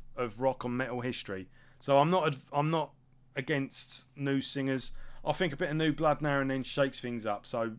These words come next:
yeah, I'm gonna, I'm, I'm more, I'm more than happy to give this guy a chance, and, um, you know, wish for the best. But, um, there was a downside. I can't remember what it was. <laughs>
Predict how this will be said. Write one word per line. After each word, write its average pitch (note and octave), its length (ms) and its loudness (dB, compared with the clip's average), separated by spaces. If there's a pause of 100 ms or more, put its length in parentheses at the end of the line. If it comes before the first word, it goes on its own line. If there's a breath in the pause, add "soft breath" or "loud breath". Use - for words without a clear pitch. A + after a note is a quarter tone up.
yeah, B2 160 0
I'm G#2+ 80 -4
gonna, A#2 180 -6 (200)
I'm, A#2 280 -6
I'm B2 140 -4
more, C3+ 420 2 (140)
I'm B2+ 140 -2
more C#3+ 280 2
than B2+ 300 -2 (500 loud breath)
happy B2 300 -2
to G2+ 80 -12
give C#3 180 -4
this C3+ 160 -4
guy B2+ 200 0
a A#2+ 40 0
chance, - 640 -4
and, A2+ 160 -4
um, A2 380 -2 (360)
you B2+ 80 -6
know, G#2+ 160 -4 (360)
wish - 200 -4
for - 140 -16
the B2 80 -4
best. - 460 -6 (720 soft breath)
But, B2+ 200 -2
um, B2 460 0 (2250)
there B2 80 -6
was C3 180 -6
a B2 40 -14
downside. A2 760 -2
I G#2 120 -20
can't A#2 140 -8
remember G#2+ 200 -10
what G#2+ 100 -8
it F#2 80 -14
was. G2 400 -12
<laughs> - 60 -20